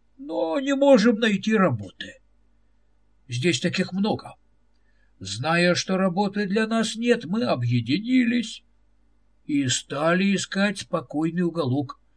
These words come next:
где могли бы вести хозяйство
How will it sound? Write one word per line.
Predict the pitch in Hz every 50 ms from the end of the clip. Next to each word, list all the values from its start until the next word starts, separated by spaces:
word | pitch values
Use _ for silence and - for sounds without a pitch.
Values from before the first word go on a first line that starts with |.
| _ _ _ _ -
где | 135 127 233 -
могли | 151 151 135 143 160 165
бы | 151 160 156 147 143 - _ _ _ _ _ _ _ _ _ _ _ _ _ _ _ _ _ _ _ _ _ _
вести | - 147 135 160 202 190 - - - 226 220
хозяйство | 214 - 220 220 190 208 247 233 185 127 - - 113 113 95 - -